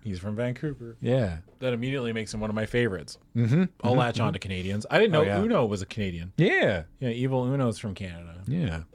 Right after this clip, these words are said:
Speaker 1: So that's wild.
Speaker 2: So, um, uh, yeah, this was a, this was a really,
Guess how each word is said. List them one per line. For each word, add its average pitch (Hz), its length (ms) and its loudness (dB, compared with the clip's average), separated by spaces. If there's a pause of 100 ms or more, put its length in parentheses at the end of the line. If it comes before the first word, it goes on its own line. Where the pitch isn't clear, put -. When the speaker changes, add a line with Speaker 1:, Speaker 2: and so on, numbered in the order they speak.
(120)
Speaker 1:
So - 140 -12
that's 101 200 -8
wild. 95 380 -12 (800)
Speaker 2:
So, 101 420 4
um, 101 360 2 (360)
uh, 110 240 0
yeah, 120 180 4
this 110 160 0
was 110 140 2
a, 95 340 2
this 123 180 -2
was 104 100 0
a 90 80 0
really, 98 580 0